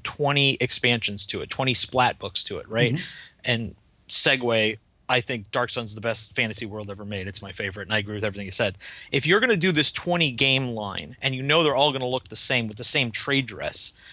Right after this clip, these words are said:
Speaker 1: you can afford to spend more money on that first book to make it look good, because you know that all you're gonna be doing on the following books is typography and art placement. You don't have to order, order new sidebars. You don't have to order new textures for the background.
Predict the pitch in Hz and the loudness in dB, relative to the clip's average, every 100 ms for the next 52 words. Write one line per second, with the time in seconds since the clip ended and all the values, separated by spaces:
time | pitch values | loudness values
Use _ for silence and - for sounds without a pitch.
0 | - 160 220 202 143 - - 180 175 120 | -2 2 2 2 0 -2 0 2 2 2
1 | 120 - 160 156 143 135 135 131 120 127 | -2 2 2 2 2 2 2 4 2 2
2 | 120 - 139 135 120 127 107 - - _ | 0 -2 -2 -2 0 -2 -2 -8 -18 _
3 | _ _ _ _ _ - 120 135 143 117 | _ _ _ _ _ -4 2 2 2 2
4 | 139 131 127 113 95 117 123 127 113 131 | 2 0 0 -2 -2 -6 -2 -2 -2 -2
5 | 131 156 131 - 131 147 143 143 131 123 | 2 4 2 4 4 6 4 2 -2 0
6 | 131 120 117 104 113 110 113 101 104 101 | 0 0 0 -2 0 0 -2 -2 -2 -2
7 | - - - _ 120 - - - 135 120 | -4 -6 -20 _ 0 0 0 4 4 4
8 | 117 - 110 110 117 117 113 - - 90 | 0 0 0 2 -2 -2 -6 -6 -8 -6
9 | - - - - - - 110 135 143 156 | -8 -12 -18 -20 -10 -4 2 4 6 4
10 | - - 139 131 127 147 135 127 127 - | 2 2 2 2 -2 -2 -2 -2 -2 0
11 | 127 110 110 104 98 - 123 107 135 139 | 0 -2 -2 -4 -4 -6 -6 -2 0 2
12 | 147 135 - 139 131 127 123 - 131 - | 0 0 -4 -2 -2 -2 -2 0 -2 -2
13 | 117 - 113 107 104 104 101 90 | -8 -8 -8 -2 -2 -2 -8 -10